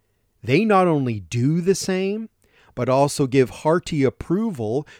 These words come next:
to those who practice them. Now, that is an accurate description of ancient Roman people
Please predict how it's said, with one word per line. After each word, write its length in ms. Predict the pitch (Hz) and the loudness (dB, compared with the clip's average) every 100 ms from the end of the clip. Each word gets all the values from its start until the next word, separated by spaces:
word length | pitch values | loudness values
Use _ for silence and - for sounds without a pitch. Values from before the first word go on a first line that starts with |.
| - | -4
to 100 | 151 | -2
those 420 | 131 139 156 - | 2 4 2 0
who 220 | 135 156 | 0 0
practice 960 | 156 - 120 147 190 - 147 139 - - _ - | -2 -8 -4 -2 -4 -6 -4 -2 -4 -12 _ -20
them. 560 | 101 98 90 80 90 - _ _ _ _ _ _ _ _ _ _ _ _ _ _ _ _ _ _ _ _ _ _ _ _ _ _ _ _ _ 110 | -10 -8 -8 -12 -16 -20 _ _ _ _ _ _ _ _ _ _ _ _ _ _ _ _ _ _ _ _ _ _ _ _ _ _ _ _ _ -6
Now, 60 | |
that 260 | 107 165 214 | 2 2 4
is 120 | 139 | 0
an 100 | 131 | 0
accurate 420 | 135 139 147 123 | 0 -2 -2 -4
description 520 | 117 - 151 156 - | -6 -6 -4 -4 -6
of 140 | 120 113 | -6 -4
ancient 400 | 139 151 131 131 | -4 -4 -6 -4
Roman 320 | 127 127 110 | -4 -4 -6
people 560 | - 190 226 127 98 | -6 -8 -6 -8 -8